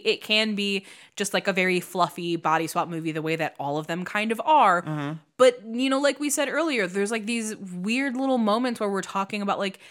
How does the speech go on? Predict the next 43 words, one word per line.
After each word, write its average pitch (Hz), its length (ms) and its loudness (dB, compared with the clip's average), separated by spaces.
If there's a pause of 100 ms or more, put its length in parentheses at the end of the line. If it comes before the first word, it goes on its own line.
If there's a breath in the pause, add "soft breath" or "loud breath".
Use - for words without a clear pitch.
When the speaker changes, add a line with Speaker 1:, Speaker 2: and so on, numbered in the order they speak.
(200 loud breath)
Speaker 1:
the 208 400 -2
ethics 196 380 2
of 190 180 2
what 190 220 2
you 220 140 0
can 202 200 -4
do 185 220 -2
while 185 200 2
you're 190 180 0
in 170 240 -4
someone 196 280 -2
else's 208 320 -4
body. 175 600 -4
Like, 175 280 2
Speaker 2:
Mm-hmm. 147 200 -2 (200 loud breath)
Speaker 1:
the 190 140 -2
vir-, 190 380 -2
stuff 165 260 -2
with 185 100 -6
virginity. 208 680 0
There's 160 240 0
stuff - 280 -6
going 190 280 -2
on 185 180 2
with, 185 140 -4
like, 202 160 -4
reputation 185 960 -2
and, 160 240 -4
like, 160 180 -4
the 165 100 -4
way 156 220 -2
that, 170 260 2 (440 loud breath)
you 190 160 -4
know, 175 180 0
do, 196 340 -2
do 180 160 -2
you 226 220 2
have 208 240 6
a - 20 4
responsibility 208 840 0
to 202 80 -2
the 180 100 -6
people 185 580 -4